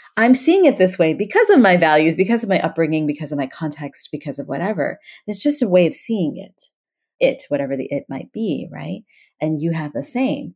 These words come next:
So I could meet that conflict digging in, or I could meet that conflict with curiosity. I could meet that conflict with vulnerability. I could meet that conflict with a desire to learn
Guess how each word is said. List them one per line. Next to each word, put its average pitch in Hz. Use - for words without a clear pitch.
So 180
I 170
could 170
meet 262
that 175
conflict 165
digging 151
in, 175
or 170
I 165
could 170
meet 240
that 208
conflict 151
with 180
curiosity. -
I 147
could 151
meet 185
that 151
conflict 139
with 143
vulnerability. -
I 160
could 147
meet 156
that -
conflict 147
with 139
a 156
desire 143
to 151
learn 143